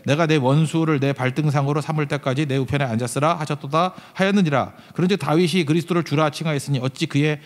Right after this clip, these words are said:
자손이 되겠느냐 하시니라." 그러니까 뭐예요? 우리는 성경 잘 모르지만 다윗에게 하나님께서 말씀해 주셨다라는 거예요.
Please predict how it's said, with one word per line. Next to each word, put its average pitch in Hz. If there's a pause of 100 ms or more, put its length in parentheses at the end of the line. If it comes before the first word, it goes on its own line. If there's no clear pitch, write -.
자손이 147
되겠느냐 135 (220)
하시니라." 110 (440)
그러니까 190
뭐예요? 151
우리는 175
성경 185
잘 208
모르지만 170
다윗에게 175 (440)
하나님께서 226
말씀해 185
주셨다라는 180
거예요. 147